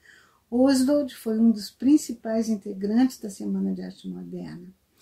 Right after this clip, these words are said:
Houve uma luta de oposição entre os dois grupos. O primeiro criticava o nacionalismo afrancesado de Oswald e apresentava como proposta um nacionalismo primitivista, elegendo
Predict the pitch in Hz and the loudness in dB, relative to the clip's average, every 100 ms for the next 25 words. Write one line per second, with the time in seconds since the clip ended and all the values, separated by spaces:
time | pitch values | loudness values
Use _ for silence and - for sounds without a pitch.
0 | _ - - - - _ _ _ - 269 | _ -20 -20 -20 -20 _ _ _ 2 4
1 | 285 302 285 247 254 392 403 233 220 - | 8 8 10 8 10 10 8 2 -2 -2
2 | 214 202 196 254 269 262 254 233 240 302 | -4 -4 -2 2 4 2 0 -4 -2 -2
3 | 269 254 247 240 190 190 - 226 202 226 | 0 0 2 -2 -8 -14 -14 -12 -2 4
4 | 233 285 320 320 285 269 254 247 233 220 | 6 6 4 2 -4 -4 -2 2 2 4
5 | 220 214 - 214 208 208 196 196 196 202 | 4 2 -2 -2 2 2 2 2 0 -4
6 | 196 202 190 175 180 196 226 233 214 302 | -4 -6 -8 -8 -8 -4 -2 0 2 2
7 | 359 370 392 - _ _ _ - 247 262 | 0 -4 -6 -10 _ _ _ -4 -2 0
8 | 285 285 285 254 208 180 - _ - 339 | 0 2 2 0 -6 -8 -14 _ 0 4
9 | 403 - 220 202 202 190 247 - - 196 | 4 2 -2 -4 -4 -2 -2 -6 -12 -12
10 | - - - _ 233 240 254 262 262 247 | -14 -20 -20 _ 6 8 8 6 6 6
11 | 247 254 254 - 277 294 302 302 - 294 | 8 8 8 6 6 8 10 8 4 0
12 | 277 277 269 - 190 180 _ _ _ _ | 2 2 0 -8 -12 -12 _ _ _ _
13 | _ 240 247 277 226 208 254 285 285 330 | _ 2 6 6 4 4 6 6 4 0